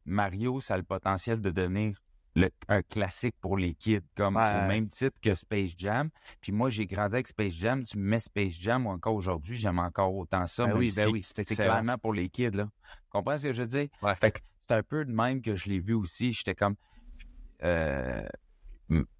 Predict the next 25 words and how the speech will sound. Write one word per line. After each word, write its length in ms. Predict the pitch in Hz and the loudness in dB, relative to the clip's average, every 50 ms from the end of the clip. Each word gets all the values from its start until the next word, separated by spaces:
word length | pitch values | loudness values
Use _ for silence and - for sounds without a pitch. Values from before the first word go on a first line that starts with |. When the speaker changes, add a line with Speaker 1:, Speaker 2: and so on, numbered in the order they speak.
| - - _ | -20 -16 _
Speaker 1:
ben, 200 | - 87 92 92 | -2 0 0 2
j'ai, 240 | 80 - - 82 78 | 0 -2 -2 -2 -4
j'ai 200 | 65 - 92 92 | -2 -2 -4 -4
vraiment 340 | 82 90 98 101 113 113 101 | -2 -2 -2 0 0 -2 -2
filé, 480 | - - 92 87 78 78 85 95 92 | -4 -6 -6 -2 0 0 0 0 -2
tu 140 | - - 98 98 | -4 -2 -2 -2
sais, 40 | 92 78 | -2 -2
j'ai 240 | 62 71 78 92 | -4 -4 -2 -2
vraiment 260 | 87 95 98 104 117 123 | 0 0 2 2 2 0
aimé 180 | 110 98 92 85 | 0 0 -2 -4
ça, 240 | - - 104 107 | -2 -2 0 0
mais 340 | 104 87 73 73 73 71 73 _ | 2 2 0 0 -2 -4 -8 _
comme 180 | - 98 101 92 | 0 0 0 2
je 120 | 87 90 | 0 -4
dis, 220 | 80 87 107 117 | -4 -2 -2 -2
tu 200 | 110 - 110 113 | -2 -2 -2 -2
sais, 60 | 104 90 | -2 -2
moi, 200 | 90 98 110 117 | -4 0 0 2
les 120 | 110 95 95 95 | 2 2 2 0
Easter 360 | 90 - - - 101 92 82 85 | 0 -2 -4 -2 0 0 2 2
eggs, 220 | 92 98 95 95 - | 0 0 -2 -6 -4
tout 100 | - 82 80 | -4 -4 -2
ça, 160 | - 95 98 | 0 -2 0
j'aurais 300 | 87 80 110 113 113 117 | 0 2 4 4 6 6
Speaker 2:
Ouais, 100 | 113 110 | 4 4